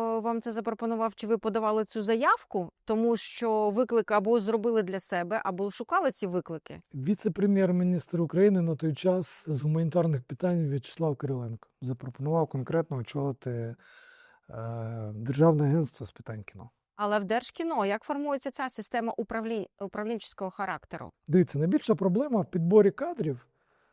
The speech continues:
Speaker 2: це, е, непрестижність, е, державних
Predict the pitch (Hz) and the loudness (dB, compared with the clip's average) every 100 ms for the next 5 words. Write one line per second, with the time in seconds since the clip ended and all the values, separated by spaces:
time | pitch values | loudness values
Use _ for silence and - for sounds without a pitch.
0 | _ - 233 233 226 214 180 185 185 180 | _ 6 10 10 8 2 4 6 6 6
1 | 175 170 165 202 220 196 - - 214 185 | 4 2 2 2 2 0 0 2 2 4
2 | 190 156 - - 170 165 160 160 160 156 | 0 0 -6 -4 -2 0 0 0 2 0
3 | 156 143 160 160 190 175 165 - | 0 -2 0 4 4 4 0 -6